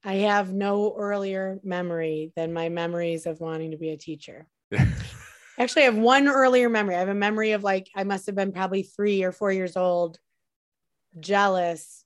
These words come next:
Speaker 1: trying to climb onto my mother's lap as she breastfeed, as she breastfed my younger sister. Like, I have this mem-, or maybe it was a bottle. I can't remember, but my
Speaker 2: Yeah.
Speaker 1: little baby sister was getting fed
Speaker 2: Mm-hmm.
Speaker 1: on my mother's lap, and I was like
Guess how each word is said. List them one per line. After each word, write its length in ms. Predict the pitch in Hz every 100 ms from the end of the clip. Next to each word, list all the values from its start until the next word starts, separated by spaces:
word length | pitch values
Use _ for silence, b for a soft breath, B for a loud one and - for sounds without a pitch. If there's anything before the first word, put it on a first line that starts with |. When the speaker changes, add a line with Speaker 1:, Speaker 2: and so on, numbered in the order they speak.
| _
Speaker 1:
trying 340 | - 185 190
to 80 | 190
climb 400 | 185 196 185 190
onto 220 | 185 180
my 140 | 180 175
mother's 440 | 175 175 175 170
lap 360 | 170 170 170 156
as 140 | 165 156
she 200 | 175 156
breastfeed, 680 | 165 165 - - 185 180 180 _ -
as 400 | 190 196 190 165
she 80 | 185
breastfed 440 | 180 170 - 185
my 80 | 175
younger 280 | 175 175 170
sister. 580 | 160 175 - 208 214 226 b b b b b _ 139
Like, 220 | - 190
I 120 | 170
have 220 | 185 185
this 220 | 190 -
mem-, 160 | 202 196
or 100 | 208
maybe 220 | 220 254
it 40 | 269
was 80 | 233
a 40 |
bottle. 360 | 190 170 175 170
I 80 | 196
can't 220 | 220 190
remember, 280 | 180 160 156
but 140 | 175
my 120 | 175 170
Speaker 2:
Yeah. 60 |
Speaker 1:
little 220 | - 202
baby 240 | 208 214 214
sister 300 | - 202 208
was 120 | 185
getting 300 | 185 180 160 -
fed 460 | 180 165 147 160 - _ -
Speaker 2:
Mm-hmm. 300 | 92 90 90
Speaker 1:
on 80 | 180
my 140 | 180
mother's 360 | 185 180 180 175
lap, 280 | 180 165 175
and 80 |
I 40 | 165
was 60 |
like 140 | 165